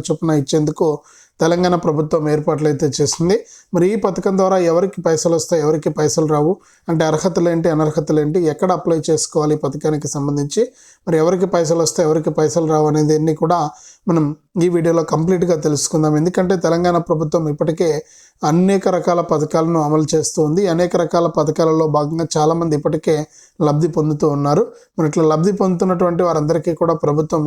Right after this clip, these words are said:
ఈ విషయాన్ని మనకు తెలియజేయడం జరిగింది. ఈ విధంగా రాష్ట్ర వ్యాప్తంగా ఉన్నటువంటి అరవై ఏళ్ళు పైబడినటువంటి వారికి ఈ యొక్క పైసలు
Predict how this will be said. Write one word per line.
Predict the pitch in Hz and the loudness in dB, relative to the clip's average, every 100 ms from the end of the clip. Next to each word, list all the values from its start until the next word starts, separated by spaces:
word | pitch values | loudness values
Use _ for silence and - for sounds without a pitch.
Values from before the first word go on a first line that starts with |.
| 160 | 2
ఈ | 170 | 0
విషయాన్ని | 151 175 160 165 147 - _ _ 156 | 0 -2 0 0 0 -6 _ _ -2
మనకు | 151 151 147 147 _ _ _ _ _ _ _ _ - 156 | 0 0 -2 -4 _ _ _ _ _ _ _ _ -8 -2
తెలియజేయడం | 165 165 160 160 156 | 0 0 2 0 0
జరిగింది. | 147 143 151 180 | 0 0 0 0
ఈ | 185 | 0
విధంగా | 185 196 190 160 151 - _ _ 185 | 0 0 0 0 -4 -12 _ _ 0
రాష్ట్ర | 165 - 185 | 0 0 0
వ్యాప్తంగా | 175 - 170 165 | 0 -2 -2 0
ఉన్నటువంటి | 160 160 151 170 147 - _ 175 | 0 0 0 0 -2 -4 _ -2
అరవై | 170 185 185 | 0 2 2
ఏళ్ళు | 185 165 | 0 0
పైబడినటువంటి | 160 156 160 156 160 147 151 | 0 0 -2 -2 -2 0 2
వారికి | 147 139 170 151 - _ _ - | 0 0 0 -2 -4 _ _ -4
ఈ | |
యొక్క | 156 160 147 | -2 0 0
పైసలు | 160 165 190 | 0 0 0